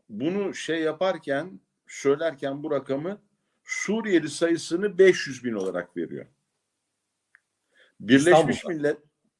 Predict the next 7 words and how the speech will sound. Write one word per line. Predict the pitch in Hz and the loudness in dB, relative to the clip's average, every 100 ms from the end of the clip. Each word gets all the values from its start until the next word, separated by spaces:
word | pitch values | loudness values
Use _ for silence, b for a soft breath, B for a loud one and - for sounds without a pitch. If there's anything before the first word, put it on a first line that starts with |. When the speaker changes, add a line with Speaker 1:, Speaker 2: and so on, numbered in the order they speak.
| - | 0
Speaker 1:
evet, | 131 95 - | 2 2 -4
İstanbul'da. | - - 143 123 95 - - | -14 -4 -4 -4 -10 -16 -4
Birleşmiş | 196 160 180 185 240 - | 0 4 4 4 -6 -6
Milletler, | 165 143 139 139 165 208 _ _ _ _ _ _ _ _ _ _ _ _ _ - 113 | -6 -2 -2 0 -2 -2 _ _ _ _ _ _ _ _ _ _ _ _ _ -2 4
e, | 120 120 117 117 117 117 113 _ _ _ _ - | 6 6 0 -4 -6 -10 -12 _ _ _ _ -6
Göç | 156 202 - | -4 -4 -8
Teşkilatı | 151 135 - 131 127 123 - 175 | -10 -10 -10 -6 -4 -6 -12 -14